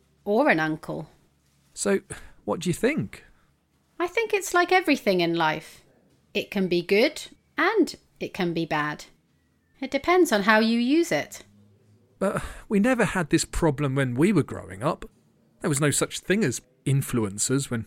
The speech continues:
Speaker 2: we were kids.
Speaker 1: No, but you must have had role models. They were similar, weren't they?
Speaker 2: I suppose.
Speaker 1: In fact, it's better these days.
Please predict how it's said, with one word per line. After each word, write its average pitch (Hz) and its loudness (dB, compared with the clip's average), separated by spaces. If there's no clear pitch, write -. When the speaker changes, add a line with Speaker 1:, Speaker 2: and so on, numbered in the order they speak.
Speaker 2:
we 135 0
were 120 -2
kids. - -12
Speaker 1:
No, 392 2
but - -2
you 349 0
must 370 -2
have 214 0
had 185 2
role 202 2
models. 170 -8
They 359 2
were 269 2
similar, 202 2
weren't 160 -8
they? 285 -6
Speaker 2:
I 202 0
suppose. 135 -2
Speaker 1:
In 220 0
fact, - 0
it's - -10
better - -2
these 202 -2
days. 151 -8